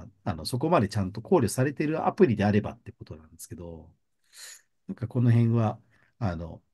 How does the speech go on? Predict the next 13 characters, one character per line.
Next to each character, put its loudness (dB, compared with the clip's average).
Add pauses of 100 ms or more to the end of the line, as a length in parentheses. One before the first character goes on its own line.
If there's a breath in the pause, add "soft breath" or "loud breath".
(220)
若 0
干 -2
課 0
題 2
で -2
す -10
ね。 -18
ま -4
あ、 -2
塩 0
漬 -2
け 2 (340 soft breath)
に 4